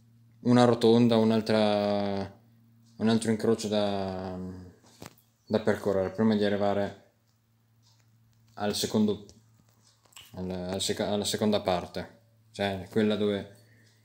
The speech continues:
o per arrivare in azienda a scaricare, oppure per un'altra direzione per, per arrivare all'azienda, appunto.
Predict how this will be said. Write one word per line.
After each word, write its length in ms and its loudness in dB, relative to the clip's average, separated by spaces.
o 120 0
per 160 8
arrivare 300 6
in 80 4
azienda 760 0
a 100 -4
scaricare, 640 2
oppure 540 0
per 160 -4
un'altra 800 -4
direzione 640 -2
per, 320 -12
per 120 -2
arrivare 360 0
all'azienda, 520 -2
appunto. 600 -12